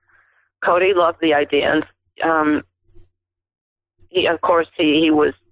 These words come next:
you know, he knew he would be the headliner, and he was a huge figure at that time. His shows had really taken off, and, um, there were dime novels that had been written about him, that those, they, those were sort of pulp westerns, which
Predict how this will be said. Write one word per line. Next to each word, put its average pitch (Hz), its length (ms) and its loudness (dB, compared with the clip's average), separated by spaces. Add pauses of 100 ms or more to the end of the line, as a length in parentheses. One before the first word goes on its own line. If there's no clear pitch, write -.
(120)
you 165 120 0
know, 127 280 -2 (180)
he 175 120 0
knew 165 160 2
he 147 100 2
would 151 160 0
be 156 120 0
the 147 120 0
headliner, 147 480 -2
and 180 80 0
he 190 60 2
was 196 140 0
a 190 60 -2
huge 196 340 0 (140)
figure 147 320 0
at - 160 -2
that - 220 -4
time. - 340 -6 (300)
His 160 120 0
shows 156 460 0
had 143 160 -2
really 147 240 0
taken 143 380 -4
off, 165 360 0
and, 277 160 -4 (720)
um, 143 320 -2
there 151 140 0
were 143 160 0
dime 156 400 0
novels 139 540 0 (840)
that - 140 -4
had 160 280 -2
been 139 180 -2
written 180 260 -2
about 170 380 -2
him, 147 380 0
that 151 240 -4
those, 147 200 -2 (240)
they, 147 140 0 (400)
those - 240 -2
were 160 140 0
sort - 180 -4
of - 140 -8
pulp 151 280 -2
westerns, 160 600 -2
which - 340 -2